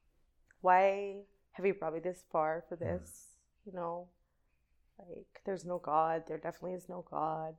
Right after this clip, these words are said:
Speaker 1: this and that. And I was in a hotel room,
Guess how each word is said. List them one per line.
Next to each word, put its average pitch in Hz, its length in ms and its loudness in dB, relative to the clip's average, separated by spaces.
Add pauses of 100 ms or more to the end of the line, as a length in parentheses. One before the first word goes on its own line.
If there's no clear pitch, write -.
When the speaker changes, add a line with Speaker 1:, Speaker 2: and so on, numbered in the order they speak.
Speaker 1:
this - 180 -18
and 180 140 -12
that. 180 240 -12 (1400)
And 185 500 -14 (1400)
I 196 40 -4
was 220 160 2
in 226 100 2
a 233 80 4
hotel 190 500 2
room, 185 480 -4